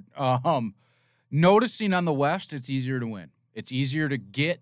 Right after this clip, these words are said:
to where they need to get to get that win, but they never get the win.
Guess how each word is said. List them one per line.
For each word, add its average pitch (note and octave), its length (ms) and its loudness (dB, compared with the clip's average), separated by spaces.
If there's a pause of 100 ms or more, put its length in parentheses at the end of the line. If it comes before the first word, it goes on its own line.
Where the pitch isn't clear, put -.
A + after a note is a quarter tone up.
(120)
to C#3 100 -8
where C#3+ 260 2
they C3 160 0
need C3 280 0
to C#3+ 80 -10
get C3 300 -4
to - 60 -20
get B2+ 180 -10
that B2+ 220 -4
win, C3 400 -6
but B2+ 120 -14
they C#3+ 100 -4
never C#3 220 -2
get A2+ 160 -8
the B2+ 60 -10
win. D#3 300 -4